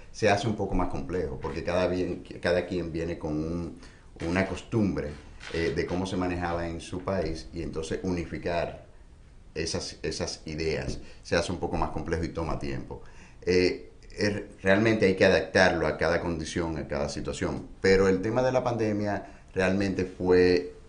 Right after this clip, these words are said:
un resultado de una nueva incidencia de una condición que desconocíamos, y eso pasó a nivel mundial. Hay muchas data o, eh,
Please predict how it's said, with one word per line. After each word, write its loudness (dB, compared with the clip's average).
un 6
resultado 2
de -2
una 2
nueva 2
incidencia -2
de -4
una -2
condición -4
que -2
desconocíamos, -8
y 4
eso 4
pasó 0
a 2
nivel -2
mundial. -6
Hay 4
muchas 0
data 2
o, -2
eh, -2